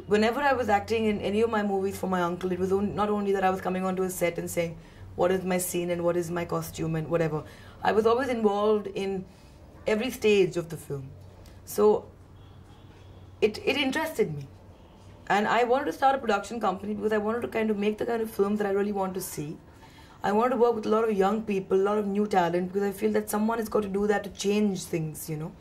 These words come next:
And also because, quite honestly, the business does not treat women over a certain age very well if you're an actress.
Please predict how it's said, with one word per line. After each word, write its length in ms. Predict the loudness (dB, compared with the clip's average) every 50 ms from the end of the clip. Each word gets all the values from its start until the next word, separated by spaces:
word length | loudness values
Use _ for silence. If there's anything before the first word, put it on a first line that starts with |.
| -20 -20 -20 -20 -20 -20 -20 -20 -20 -20 -20 -12 -4 -2
And 140 | 0 0 0
also 480 | 2 2 2 2 2 0 0 0 0
because, 440 | 0 0 -4 -2 -2 -4 -4 -6 -8
quite 200 | -4 0 2 4
honestly, 420 | 4 4 4 2 -2 -4 -6 -6 -4
the 100 | -2 0
business 400 | 2 2 2 2 0 -4 -2 -4
does 140 | -6 -4
not 220 | -2 -4 -4 -4 -4
treat 300 | -6 -4 -4 -4 -2 0
women 280 | 0 0 0 0 -2
over 140 | -2 0 0 0
a 60 | 0
certain 380 | 0 2 0 0 0 0 -2
age 160 | -2 -2 -2 0
very 200 | 0 0 0 0
well 240 | 0 0 -2 -2 -4 -8 -8
if 80 | -4
you're 120 | -2 -2 -2
an 60 | -2
actress. 540 | -2 -4 -6 -10 -14 -18 -18 -18 -18 -18